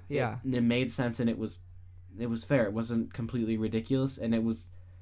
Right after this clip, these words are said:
Speaker 2: I mean, for the time that it came out, which is how many years ago now? Eight or something like that? It was
Speaker 1: Well,
Speaker 2: it's
Speaker 1: it's, like, six or seven,
Speaker 2: six
Speaker 1: I
Speaker 2: or seven,
Speaker 1: think.
Speaker 2: right. But it was, it's the perfect movie for, you know,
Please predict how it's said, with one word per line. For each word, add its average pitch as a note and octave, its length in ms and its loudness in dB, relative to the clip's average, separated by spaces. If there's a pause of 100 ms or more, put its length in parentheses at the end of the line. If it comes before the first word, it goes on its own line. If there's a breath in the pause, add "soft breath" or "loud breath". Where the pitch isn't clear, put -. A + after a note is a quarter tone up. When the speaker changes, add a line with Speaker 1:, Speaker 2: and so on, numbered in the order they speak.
(200 soft breath)
Speaker 2:
I A#2+ 100 0
mean, B2 200 4
for B2+ 200 2
the A#2+ 100 2
time A#2 280 2
that B2 120 6
it G#2 80 0
came A2+ 260 2
out, C3 320 0 (420)
which A#2+ 160 -4
is A2+ 300 -4 (260)
how - 220 -8
many C3+ 160 4
years F#2+ 180 -2
ago E2+ 100 -6
now? D2+ 220 -8
Eight A2+ 320 -2
or A#2 100 -4
something C3 320 -4
like B2 200 -4
that? C3 220 0 (960 soft breath)
It D3 120 4
was C#3 260 4 (100)
Speaker 1:
Well, D#3+ 720 6
Speaker 2:
it's - 280 -8 (300 loud breath)
Speaker 1:
it's, E3+ 200 2
like, F#3+ 200 6 (100)
six - 720 -2
or C#3+ 60 0
seven, C3+ 340 2
Speaker 2:
six F3 60 4
Speaker 1:
I - 40 4
Speaker 2:
or A2 40 0
seven, F#2+ 260 0
Speaker 1:
think. E2 120 -6
Speaker 2:
right. G#2+ 200 -2 (320 loud breath)
But C#3+ 140 8
it C#3+ 80 8
was, D3+ 160 4
it's D3 200 2
the D#3+ 100 0
perfect D#3+ 380 2
movie B2 340 6
for, G2+ 420 0 (120)
you A2+ 120 0
know, F#2+ 260 -4